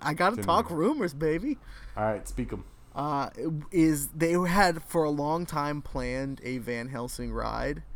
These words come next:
Speaker 2: Ooh.
Speaker 1: Uh, and then the movie bombed so fucking hard.
Speaker 2: I liked that movie.
Speaker 1: They,
Speaker 2: It was
Speaker 1: they're
Speaker 2: not a
Speaker 1: like,
Speaker 2: good movie,
Speaker 1: they
Speaker 2: but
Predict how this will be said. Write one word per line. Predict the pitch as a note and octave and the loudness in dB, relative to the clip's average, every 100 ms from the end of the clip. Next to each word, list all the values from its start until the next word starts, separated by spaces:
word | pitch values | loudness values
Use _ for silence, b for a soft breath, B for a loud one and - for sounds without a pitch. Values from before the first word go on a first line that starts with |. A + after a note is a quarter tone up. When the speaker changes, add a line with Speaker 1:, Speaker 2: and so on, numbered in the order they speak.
| b b b b - - | b b b b -16 -6
Speaker 2:
Ooh. | G#2 A2+ | 0 2
Speaker 1:
Uh, | A#2+ A2+ - | 2 0 -2
and | C#3 C3+ | -2 -2
then | C3 | -2
the | |
movie | C3 C#3+ C#3 C3+ | -2 -2 0 -2
bombed | C3 B2 A2+ B2+ | -2 -2 -2 -4
so | - - B2+ A#2 C3 | -10 -4 -2 0 -2
fucking | - - A#2+ B2 B2 | -4 -6 -4 -4 -4
hard. | A#2 G2+ A2 | -6 -4 6
Speaker 2:
I | A#2+ A#2 A2+ A2+ A#2+ A#2 - - | 8 10 8 6 0 -6 -12 -4
liked | G#2 G2 - - | 0 0 -2 -4
that | G2 F2+ | -4 -4
movie. | F#2 E2+ D#3 | -6 -2 2
Speaker 1:
They, | C3 | 4
Speaker 2:
It | D3 | 6
was | C#3+ | 4
Speaker 1:
they're | C#3 | 8
Speaker 2:
not | C3+ B2+ | 10 10
a | |
Speaker 1:
like, | A2+ - | 6 2
Speaker 2:
good | A2+ G#2 | 4 4
movie, | G2 F2+ | 2 0
Speaker 1:
they | E2+ | -2
Speaker 2:
but | - | 0